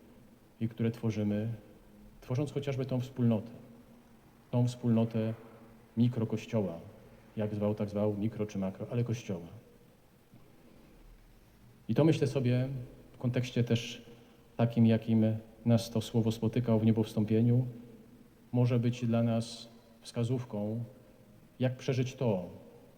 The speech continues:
co spotnie-, spotyka nas dzisiaj, spotka nas jutro, w najbliższych dniach,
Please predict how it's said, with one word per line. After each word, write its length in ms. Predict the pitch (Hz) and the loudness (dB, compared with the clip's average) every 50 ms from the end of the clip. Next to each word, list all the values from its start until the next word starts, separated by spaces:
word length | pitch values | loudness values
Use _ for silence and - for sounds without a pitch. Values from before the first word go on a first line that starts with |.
| - - - - - _ _ - _ | -20 -20 -20 -20 -20 _ _ -20 _
co 340 | - 123 113 113 110 110 | -2 0 2 2 2 0
spotnie-, 380 | 107 - - - 113 - 113 117 | -2 -4 -8 -10 -6 -6 -8 -8
spotyka 380 | - - 117 107 117 117 110 101 | -4 -6 -4 -2 -2 -2 -2 -2
nas 160 | 98 95 98 | -2 -4 -4
dzisiaj, 460 | - 120 131 127 127 120 107 107 104 | -4 -4 -4 -2 -2 -2 -2 -2 -4
spotka 340 | - - - 101 - - 107 | -6 -8 -10 -10 -8 -6 -4
nas 220 | 95 95 - - | -4 -4 -4 -2
jutro, 440 | 120 123 123 123 113 107 104 104 104 | -2 -2 0 -2 -4 -4 -4 -4 -6
w 260 | 104 104 104 101 - | -6 -10 -12 -6 -2
najbliższych 480 | 107 104 95 104 104 104 - 101 95 - | -2 0 2 2 0 0 -2 -6 -4 -2
dniach, 260 | 98 92 101 104 104 | -2 0 0 -2 -2